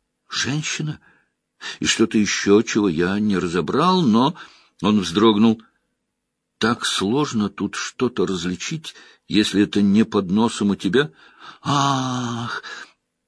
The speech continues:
от этого места меня наизнанку выворачивает. Или мне уже не весть, что мерещится, милорд? Тут всякое странное мерещится». Плечи Хурина горбились, словно от того ощущения, что шпиль давит на него.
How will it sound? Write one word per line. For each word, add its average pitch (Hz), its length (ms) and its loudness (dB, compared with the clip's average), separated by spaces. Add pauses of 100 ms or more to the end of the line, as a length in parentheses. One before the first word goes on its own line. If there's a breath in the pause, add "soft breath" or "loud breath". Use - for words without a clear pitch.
(140)
от 123 160 0
этого 131 240 4
места 131 420 4
меня 131 280 4
наизнанку 135 720 0
выворачивает. 151 680 -2 (560 soft breath)
Или 117 200 6
мне 131 240 6
уже 135 240 4
не 139 180 6
весть, 135 280 6
что - 280 2
мерещится, 160 600 2
милорд? 175 440 4 (840 soft breath)
Тут 123 260 0
всякое 107 760 -4
странное 143 840 -6
мерещится». 156 680 -8 (400 soft breath)
Плечи 107 440 2
Хурина 113 460 0
горбились, 110 580 2
словно 113 400 2
от - 200 -6
того 110 220 4
ощущения, 110 560 0
что - 280 0
шпиль 123 480 0
давит 127 340 0
на 143 60 -4
него. 156 300 -2